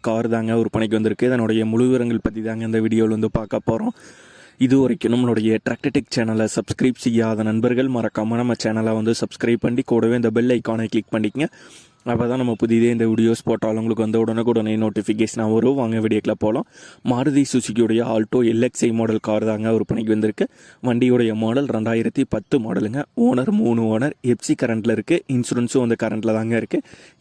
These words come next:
இன்ஜின் எல்லாம் பாத்தீங்கன்னா நல்லா தெளிவான கண்டிஷன் வந்து உள்ளதா வந்து சொல்லியிருக்காங்க. ஃப்ரண்ட் ரெண்டு டயருமே ஒரு எழுபத்தஞ்சு பர்சன்டேஜ் கண்டிஷன் வந்திருக்குங்க. ரியர் டயர் வந்து ஒரு ஐம்பது to அறுபது பர்சன்டேஜ் கண்டிஷன் வந்திருக்கும்.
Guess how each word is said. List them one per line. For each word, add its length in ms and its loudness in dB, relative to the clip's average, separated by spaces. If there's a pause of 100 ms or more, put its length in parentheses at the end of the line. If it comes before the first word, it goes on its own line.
இன்ஜின் 260 4
எல்லாம் 220 -2
பாத்தீங்கன்னா 360 -2
நல்லா 240 0
தெளிவான 420 2
கண்டிஷன் 340 0
வந்து 160 -2
உள்ளதா 260 0
வந்து 200 -2
சொல்லியிருக்காங்க. 460 0 (600)
ஃப்ரண்ட் 360 0
ரெண்டு 180 2 (120)
டயருமே 340 2
ஒரு 80 2 (120)
எழுபத்தஞ்சு 420 2
பர்சன்டேஜ் 420 -2
கண்டிஷன் 360 -2
வந்திருக்குங்க. 380 -2 (260)
ரியர் 260 0
டயர் 220 2
வந்து 160 2
ஒரு 120 0
ஐம்பது 320 0
to 140 0
அறுபது 300 2
பர்சன்டேஜ் 400 -2
கண்டிஷன் 360 -2
வந்திருக்கும். 380 -2